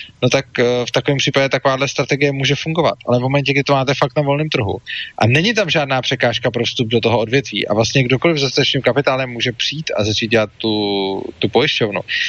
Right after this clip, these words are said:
tak taková kartelová dohoda je prostě neudržitelná. Je neudržitelná z toho důvodu, že když by ten kartel začal nějakým způsobem takhle, eh, vydělávat na pacientech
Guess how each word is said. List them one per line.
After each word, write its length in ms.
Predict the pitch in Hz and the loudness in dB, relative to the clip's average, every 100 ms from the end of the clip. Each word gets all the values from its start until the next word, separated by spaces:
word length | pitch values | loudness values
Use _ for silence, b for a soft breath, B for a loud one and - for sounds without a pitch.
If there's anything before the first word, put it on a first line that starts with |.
| B - | B -2
tak 140 | 117 | 0
taková 300 | 139 156 151 | 2 0 0
kartelová 420 | 156 139 151 151 | -2 0 0 0
dohoda 280 | 151 147 156 | -2 -2 -2
je 80 | 151 | -2
prostě 240 | 139 - | -2 -2
neudržitelná. 760 | 165 185 147 131 120 110 95 85 B B B | -2 0 -2 -2 0 0 0 -2 B B B
Je 100 | 123 | 0
neudržitelná 640 | 131 143 143 151 147 147 139 | 0 0 0 2 2 0 0
z 80 | - | 0
toho 160 | 143 | 2
důvodu, 440 | 160 123 127 180 190 | 2 0 0 0 0
že 180 | 160 | 0
když 200 | 135 135 | 0 -2
by 280 | 127 147 147 | 2 2 2
ten 180 | 139 143 | 0 0
kartel 400 | 143 123 143 143 | 0 2 2 2
začal 360 | 135 - 143 139 | 0 0 0 0
nějakým 280 | 131 151 | -2 -2
způsobem 400 | 139 143 - 135 | -4 -2 0 2
takhle, 640 | 131 123 - 139 135 135 123 | 0 0 0 2 2 0 -2
eh, 380 | 113 120 120 113 | 0 0 0 -2
vydělávat 440 | 117 123 127 131 | 0 0 2 0
na 80 | 113 | 0
pacientech 600 | 123 113 131 135 151 | 0 2 0 2 0